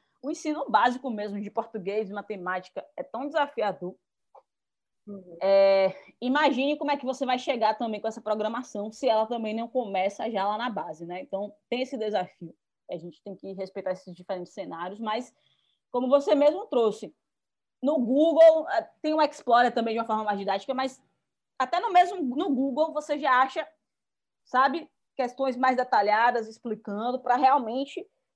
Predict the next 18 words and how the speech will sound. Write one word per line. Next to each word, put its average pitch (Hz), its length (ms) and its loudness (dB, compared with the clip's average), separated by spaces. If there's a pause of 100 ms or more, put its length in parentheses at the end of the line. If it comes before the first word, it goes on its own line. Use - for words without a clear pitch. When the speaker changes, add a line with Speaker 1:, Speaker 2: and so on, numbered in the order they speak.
(380)
Speaker 1:
independente 247 640 6
do, 262 280 -2
do 233 360 -8
nível 254 440 0
que 285 120 -12
você 247 220 -8
tenha 190 160 -10
de 202 60 -16
informática, 208 480 -6
você 233 240 -8
já 240 120 -6
começar. 254 540 -10 (1120)
E 302 140 -2
o, 349 260 -4
o 302 80 -4
segundo 285 420 -2
ponto 240 320 -6
que 202 320 -14